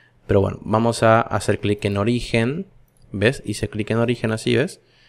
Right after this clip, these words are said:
Está parpadeando el, la flechi-, el guioncito este, el palito. Vamos a hacer clic en la hoja intereses y vamos a seleccionar así. Bien, y ahora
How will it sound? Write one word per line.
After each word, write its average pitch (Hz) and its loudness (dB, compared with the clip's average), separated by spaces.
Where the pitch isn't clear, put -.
Está - 0
parpadeando 104 2
el, 92 -4
la 101 -4
flechi-, - -6
el 95 -2
guioncito 98 -2
este, 120 -2
el 101 -6
palito. 120 -2
Vamos 101 0
a 107 2
hacer 104 0
clic 107 0
en 101 2
la 95 2
hoja 98 0
intereses 120 0
y 131 2
vamos 127 0
a 113 -4
seleccionar 98 -2
así. - -8
Bien, 143 -4
y 120 0
ahora 120 2